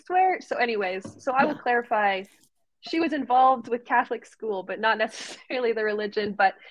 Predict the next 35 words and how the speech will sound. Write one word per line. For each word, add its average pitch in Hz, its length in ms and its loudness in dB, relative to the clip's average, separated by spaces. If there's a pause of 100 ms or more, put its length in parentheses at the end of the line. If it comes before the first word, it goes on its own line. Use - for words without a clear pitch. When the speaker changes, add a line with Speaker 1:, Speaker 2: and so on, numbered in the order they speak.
(140)
Speaker 1:
she 311 180 -4
did 349 200 2
try 277 260 6
out 247 160 8
a 226 60 -2
lot 208 200 -4
of 202 100 -10
religions. 196 460 -8
So 233 80 -4
I 233 80 4
think 302 200 -10
it's 262 120 -10
kind 233 220 -2
of 214 80 -4
the 202 100 -4
same, 202 540 -6 (400)
uh, 190 280 6
feel. 190 520 -2
But - 140 4
honestly, 330 400 2
I 247 80 4
think 320 220 -6
it 311 100 -4
was, 220 400 0
um, 202 420 -2
going 220 140 -4
back 214 180 0
to - 40 -14
your 214 80 -2
original 202 200 -6
question, 220 400 -4
I 208 80 -4
think 320 200 -6
it 359 120 0
was 214 460 0